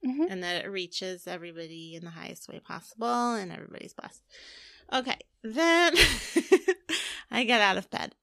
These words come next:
Speaker 2: And so this changes. You, we've discussed this a long time ago, but I have this red light that I sit
Speaker 1: Oh, yeah.
Speaker 2: under,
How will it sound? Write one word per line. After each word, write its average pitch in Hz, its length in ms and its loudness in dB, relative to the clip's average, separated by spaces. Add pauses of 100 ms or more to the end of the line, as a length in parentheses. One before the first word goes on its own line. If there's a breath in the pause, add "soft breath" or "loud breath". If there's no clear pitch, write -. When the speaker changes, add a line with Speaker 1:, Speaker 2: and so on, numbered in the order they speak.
Speaker 2:
And 214 840 0 (960)
so 208 220 0
this 320 440 2
changes. 208 680 -2 (340 soft breath)
You, 247 160 6 (120)
we've 233 200 2
discussed 269 380 -2
this 240 160 -4
a 180 80 2
long 190 340 2
time 190 240 -4
ago, 190 240 0
but 185 140 0
I 185 100 0
have 185 220 -2
this 180 180 -8
red 170 320 -4
light 202 300 0
that 226 180 0
I 233 140 0
sit 233 280 0
Speaker 1:
Oh, 339 200 12
yeah. 415 340 12
Speaker 2:
under, 240 540 4